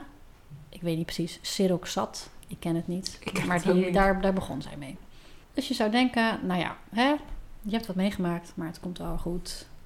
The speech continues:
Speaker 1: Hou vol. Maar dan, in de nacht van vier op vijf september, wordt Elselien wakker. En ze wordt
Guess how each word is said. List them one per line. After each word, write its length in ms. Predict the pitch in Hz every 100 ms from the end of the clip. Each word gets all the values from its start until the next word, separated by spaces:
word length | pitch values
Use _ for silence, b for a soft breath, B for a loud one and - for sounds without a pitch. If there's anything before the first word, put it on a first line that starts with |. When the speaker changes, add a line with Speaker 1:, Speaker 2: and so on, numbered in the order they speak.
| - -
Speaker 1:
Hou 180 | 175
vol. 280 | 175 - 170 - - b b b b b b b - - -
Maar 180 | 220 226
dan, 320 | 165 151 165 - - - -
in 180 | - 262
de 60 | 247
nacht 360 | 156 143 -
van 200 | - 190
vier 280 | 190 277 285
op 180 | - 175
vijf 340 | - 302 381
september, 640 | - 294 - 165 170 175 190
wordt 240 | 226 247
Elselien 520 | 170 160 175 190 214 -
wakker. 560 | 170 151 - - - 165 - - - b b b b b
En 460 | - 190 185 175 - -
ze 200 | - 180
wordt 420 | 175 196 190 -